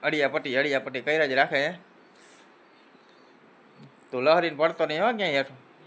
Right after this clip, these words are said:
એમ બધું ભીનું છે ને, એટલે લહરી જવાય. તો મિત્રો, વાગી ગયા છે સાંજના આઠ, સવા આઠ જેવું થઈ ગયું છે અને જમવાનું કમ્પ્લીટ થઈ ગયું છે.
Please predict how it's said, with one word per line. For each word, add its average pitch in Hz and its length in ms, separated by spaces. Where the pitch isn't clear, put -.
એમ 139 140
બધું 147 180
ભીનું 156 280
છે 202 100
ને, 240 80
એટલે 196 140
લહરી 175 300
જવાય. 135 360
તો 151 80
મિત્રો, 170 300
વાગી 170 240
ગયા 170 120
છે 165 120
સાંજના 165 580
આઠ, 170 300
સવા 156 220
આઠ 147 160
જેવું 147 260
થઈ 165 100
ગયું 165 220
છે 175 220
અને 135 240
જમવાનું 143 540
કમ્પ્લીટ 139 480
થઈ 151 100
ગયું 160 220
છે. 160 240